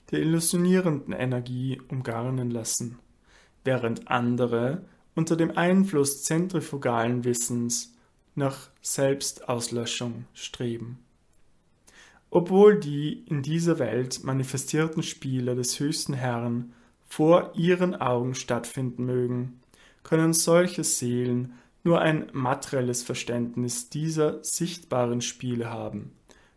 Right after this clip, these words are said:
da ihrer Sicht die transzendentale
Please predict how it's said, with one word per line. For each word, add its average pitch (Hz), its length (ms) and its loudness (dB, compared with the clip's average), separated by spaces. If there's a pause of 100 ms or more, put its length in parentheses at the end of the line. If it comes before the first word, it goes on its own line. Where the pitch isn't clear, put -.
(140)
da 131 180 2
ihrer 127 320 -2
Sicht - 720 -4 (400)
die 120 140 -6
transzendentale 120 1500 -4